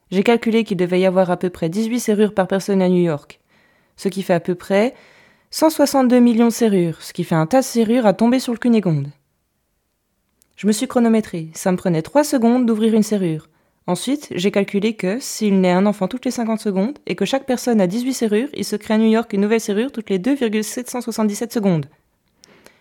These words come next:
Et donc, si je ne faisais qu'ouvrir des serrures, je prendrais quand même un retard de zéro virgule trois cent trente-trois secondes par serrure.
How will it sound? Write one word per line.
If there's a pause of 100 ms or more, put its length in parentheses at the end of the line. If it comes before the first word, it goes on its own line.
Et
donc,
si
je
ne
faisais
qu'ouvrir
des
serrures,
je
prendrais
quand
même
un
retard
de
zéro
virgule
trois
cent
trente-trois
secondes
par
serrure.